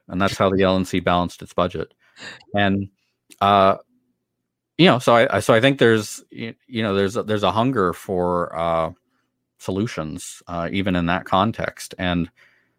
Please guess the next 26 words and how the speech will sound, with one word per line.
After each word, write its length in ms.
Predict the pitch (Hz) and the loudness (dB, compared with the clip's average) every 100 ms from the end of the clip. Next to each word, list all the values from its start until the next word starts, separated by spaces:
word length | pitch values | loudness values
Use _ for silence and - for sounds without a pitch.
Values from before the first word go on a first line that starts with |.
| _ | _
I 40 | 104 | -2
mean, 140 | 101 | 2
Richard 300 | 117 - 135 | 4 4 4
and 120 | 110 | 4
I, 220 | 117 113 113 | 4 2 0
we 100 | 98 | 0
still 200 | - 202 | 4 6
don't 120 | 135 | 8
really 220 | 127 107 | 8 6
agree 380 | 90 90 104 135 | 4 0 0 2
on 500 | 160 175 175 190 196 _ _ _ _ _ - | 2 2 0 -6 -10 _ _ _ _ _ -4
a 60 | 120 | 2
lot 240 | 127 143 | 4 4
of 100 | 175 | 2
stuff, 640 | - - 151 233 - _ _ | -2 0 2 0 -10 _ _
but 400 | 101 98 92 - _ _ _ _ _ _ | 0 0 -2 -16 _ _ _ _ _ _
he's 240 | - 131 165 | -6 -4 -2
my 120 | 175 | -2
first 300 | - 143 - | 0 -2 0
phone 240 | 110 147 | -2 -2
call 200 | - 78 | -4 -4
on 140 | 80 80 | -4 -4
a 100 | 80 | -6
lot 160 | 73 | -6
of 100 | 85 | -10
things. 480 | - - - - - | -12 -16 -16 -20 -20